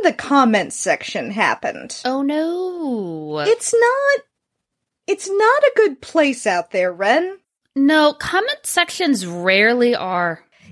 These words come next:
Speaker 1: Yeah, so I spent an hour of definitely not work time, um, <laughs> sort of systematically going through and reporting, like,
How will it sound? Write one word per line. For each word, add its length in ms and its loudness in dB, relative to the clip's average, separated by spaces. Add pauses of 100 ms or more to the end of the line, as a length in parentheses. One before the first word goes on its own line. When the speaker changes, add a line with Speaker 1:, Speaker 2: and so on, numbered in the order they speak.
Speaker 1:
Yeah, 440 0
so 180 0
I 160 2
spent 1000 0 (760)
an 240 2
hour 320 6
of 220 0
definitely 600 2
not 280 0
work 320 -4
time, 600 -8 (380)
um, 840 0
<laughs> 840 -20
sort 260 2
of 80 -2
systematically 920 2
going 300 4
through 220 2
and 120 0
reporting, 760 0
like, 280 0